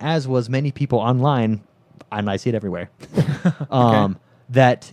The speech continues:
Speaker 1: if you pre-ordered the game, part of your benefit of E A Access was you got the game five days early. No.
Speaker 3: forever with no time
Speaker 1: Yeah, that's a
Speaker 3: restraints.
Speaker 1: technicality. You do get it, but you get it just like everyone else with E A Access that didn't buy the game. You get their,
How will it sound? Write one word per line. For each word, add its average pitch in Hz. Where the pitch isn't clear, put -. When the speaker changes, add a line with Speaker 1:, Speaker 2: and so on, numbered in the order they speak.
Speaker 1:
if 143
you 123
pre-ordered 147
the 131
game, 123
part 143
of 131
your 120
benefit 120
of 104
E 117
A 110
Access 107
was 110
you 117
got 120
the 120
game 104
five 101
days 98
early. 95
No. 127
Speaker 3:
forever 117
with 139
no 165
time 151
Speaker 1:
Yeah, 110
that's 113
a 156
Speaker 3:
restraints. 147
Speaker 1:
technicality. 113
You 143
do 156
get 123
it, 110
but 135
you 131
get 139
it 127
just 147
like 135
everyone 135
else 156
with 127
E 131
A 120
Access 117
that 107
didn't 180
buy 143
the 127
game. 120
You 123
get 120
their, 110